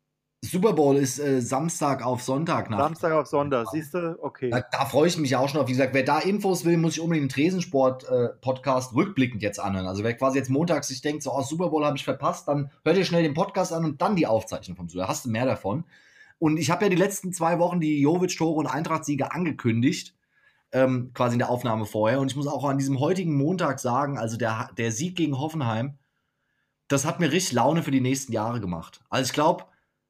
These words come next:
Speaker 1: die Zukunft der Eintracht ist in der Champions League als Großmacht im europäischen Fußball und der Sieg gegen Hoffenheim, insbesondere mit der Leistung auch von Philipp Kostic am, am, am Samstag wieder, war einfach herausragend.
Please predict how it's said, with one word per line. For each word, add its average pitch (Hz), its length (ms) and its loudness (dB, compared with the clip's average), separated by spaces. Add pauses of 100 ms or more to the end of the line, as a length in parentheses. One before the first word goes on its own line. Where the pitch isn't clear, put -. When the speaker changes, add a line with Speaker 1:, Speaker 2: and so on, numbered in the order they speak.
(100)
Speaker 1:
die 131 80 -2
Zukunft 202 440 0
der 139 120 0
Eintracht 156 340 -2
ist 151 140 -2
in 160 40 -4
der 139 140 0
Champions 151 420 -2
League 139 280 0
als 120 220 -2
Großmacht 139 680 -2
im 131 160 -4 (160)
europäischen 131 600 0
Fußball 135 540 -2
und 123 120 -2
der 117 100 0
Sieg 131 200 -4
gegen 127 220 -2
Hoffenheim, 135 560 -2 (460)
insbesondere 165 640 0
mit 139 140 2
der 127 100 2
Leistung 127 600 0
auch 92 240 -4
von 107 160 -6
Philipp 117 240 -2
Kostic 151 500 -4
am, 98 260 -4
am, 98 340 -6
am 98 160 -6
Samstag 95 440 -6
wieder, 110 320 -4 (340)
war 98 240 -2
einfach 127 420 -2
herausragend. 107 800 -4